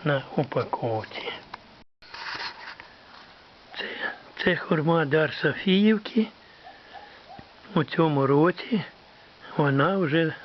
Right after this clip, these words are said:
заклала по весні чимало квіткових бруньок. Як трішки підростуть пагани, тоді подивимось,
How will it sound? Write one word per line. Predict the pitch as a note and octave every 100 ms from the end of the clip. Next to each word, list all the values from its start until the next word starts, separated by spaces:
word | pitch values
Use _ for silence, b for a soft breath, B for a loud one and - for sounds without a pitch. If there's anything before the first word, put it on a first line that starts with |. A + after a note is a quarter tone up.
| -
заклала | C#3 C3+ B2+ C#3 C#3+ E3+ F3 E3 - B B B B B B -
по | D3+
весні | C3+ C3 - - C#3 D3+ E3 - - - - - - - - -
чимало | - E3 C#3 C#3 D#3+ F3
квіткових | - C#3 - - D3 E3 D3
бруньок. | C#3+ E3 C3+ A#2+ B2 - - B B B B B - A3
Як | F#3+
трішки | - D3+ D3+ - -
підростуть | C3 D3 C3+ C3+ - - - -
пагани, | G3+ F#3+ F3 F3+ F3+
тоді | - D#3 D3
подивимось, | C#3+ - C#3 C3 F#3 E3+ E3 D#3